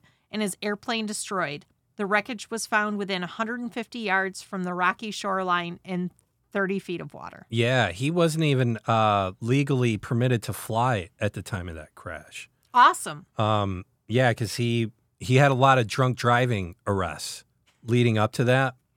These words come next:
Speaker 2: And, um,
Speaker 1: "They won't let me drive on the road, man.
Speaker 2: Yeah,
Speaker 1: I'm just
Speaker 2: so
Speaker 1: gonna fly."
Speaker 2: Yeah, the F F A learned that he failed to maintain sobriety and stuff, so they revoked
Speaker 1: His license?
Speaker 2: his medical certification,
Speaker 1: Mm-hmm.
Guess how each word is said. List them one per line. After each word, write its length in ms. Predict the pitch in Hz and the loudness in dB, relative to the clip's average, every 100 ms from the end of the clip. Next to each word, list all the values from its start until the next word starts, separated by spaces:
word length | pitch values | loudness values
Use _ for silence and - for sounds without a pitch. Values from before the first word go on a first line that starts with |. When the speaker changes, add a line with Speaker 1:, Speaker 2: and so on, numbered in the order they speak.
| _ _ _ _ - | _ _ _ _ -2
Speaker 2:
And, 360 | 113 104 101 98 | 0 0 -2 -4
um, 440 | 95 90 85 85 _ _ _ _ - | -4 -4 -8 -12 _ _ _ _ 0
Speaker 1:
"They 100 | 294 | 2
won't 260 | 320 339 | 4 6
let 180 | 320 330 | 8 6
me 100 | 320 | 4
drive 340 | 254 311 320 302 | 4 6 6 6
on 180 | 311 277 | 4 2
the 80 | |
road, 340 | 277 302 302 226 | 6 6 6 2
man. 320 | 262 262 254 - | 0 0 -2 -2
Speaker 2:
Yeah, 300 | 135 156 220 | 4 6 8
Speaker 1:
I'm 60 | 294 | 6
just 100 | 294 | 6
Speaker 2:
so 100 | 320 | 6
Speaker 1:
gonna 160 | 311 294 | 6 4
fly." 580 | - 277 226 196 190 208 | 6 8 8 4 -2 -4
Speaker 2:
Yeah, 240 | 139 165 170 | 4 6 6
the 160 | 123 | 6
F 180 | 139 139 | 4 4
F 120 | 139 160 | 0 2
A 200 | 147 151 | 4 4
learned 380 | 139 139 156 151 | 4 4 4 6
that 300 | 143 127 - - | 6 4 2 -6
he 240 | - 123 | -2 0
failed 400 | 120 131 127 123 | 2 2 4 2
to 120 | 135 | 0
maintain 520 | 120 123 120 127 127 | 0 0 0 0 0
sobriety 480 | 120 104 110 131 151 | 0 -2 0 0 0
and 100 | 98 | -4
stuff, 220 | - 98 | -6 -8
so 160 | - 101 | -6 -6
they 320 | 95 110 107 - _ _ - | -2 -2 -2 -8 _ _ 0
revoked 640 | 120 101 123 147 - - - _ _ _ | 0 4 4 2 -2 -12 -14 _ _ _
Speaker 1:
His 200 | - 196 | -6 -4
license? 320 | 180 170 - 143 | -4 -6 2 4
Speaker 2:
his 160 | 120 | 4
medical 440 | 117 131 202 117 92 | 4 4 4 0 -4
certification, 800 | - 98 87 - 101 87 80 185 | -2 -4 -6 -10 -8 -6 -6 -8
Speaker 1:
Mm-hmm. 100 | 208 | -10